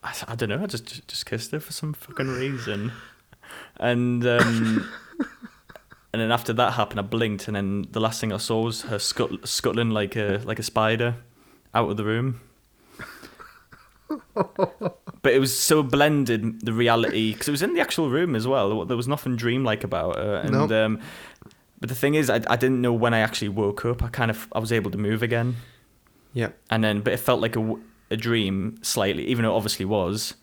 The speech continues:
Speaker 1: 'cause how could it have been <laughs> fucking real? And, um, and yeah, and I just, I, I, that's when I started to freak out. I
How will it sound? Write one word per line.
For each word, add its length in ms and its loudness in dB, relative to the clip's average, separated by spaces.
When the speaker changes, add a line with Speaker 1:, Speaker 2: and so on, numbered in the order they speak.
Speaker 1:
'cause 160 -6
how 180 4
could 200 -4
it 100 -2
have 80 -12
been 120 2
<laughs> 0 -
fucking 420 -6
real? 300 2
And, 320 4
um, 440 2
and 140 -4
yeah, 220 0
and 100 0
I 40 0
just, 260 -4
I, 160 -2
I, 180 0
that's 340 -2
when 80 0
I 40 0
started 260 0
to 60 -6
freak 340 -2
out. 140 0
I 40 -2